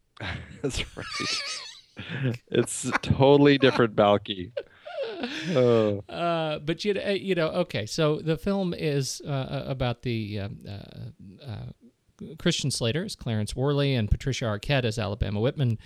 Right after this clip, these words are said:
Speaker 2: Uh, uh, Christian Slater is, um, you know, kind of, uh, down and out looking for love, uh, uh, with the fantastic opening scene about his, uh, revealing his, uh, innermost secret, uh,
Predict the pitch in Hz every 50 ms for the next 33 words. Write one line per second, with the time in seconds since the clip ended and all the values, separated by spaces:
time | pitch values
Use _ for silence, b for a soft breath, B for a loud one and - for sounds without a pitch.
0 | B B B B B B B - 113 110 101 101 98 98 92 - - - - -
1 | - - - _ 233 143 120 104 107 139 147 - - 139 131 - - 135 - -
2 | 139 135 135 131 131 120 113 - - 117 113 110 107 107 110 107 - - - _
3 | - 120 113 107 104 101 101 101 104 98 - - - _ _ _ _ _ _ _
4 | - - _ _ _ _ _ - 156 147 185 214 196 143 139 170 196 208 214 196
5 | - _ _ _ _ _ _ _ _ _ _ _ _ _ _ - - 156 170 185
6 | 175 147 156 156 156 151 151 147 151 147 147 147 147 139 151 156 180 175 160 156
7 | 160 170 165 151 156 151 - 156 - - 165 147 139 147 160 170 185 175 170 -
8 | - - - 131 123 123 123 123 131 - - 139 131 - 135 131 131 127 - -
9 | - 127 120 120 120 - - - - 131 123 117 - - 135 135 139 - - 151
10 | - 127 117 107 - 117 107 110 107 - - 110 104 101 101 101 - 110 113 -
11 | - 120 113 117 - - - 123 120 117 120 117 107 123 113 113 110 107 104 110
12 | 104 101 - - 120 110 107 101 - - 120 113 117 107 101 104 104 - - 113
13 | - - 104 95 - - - - 104 101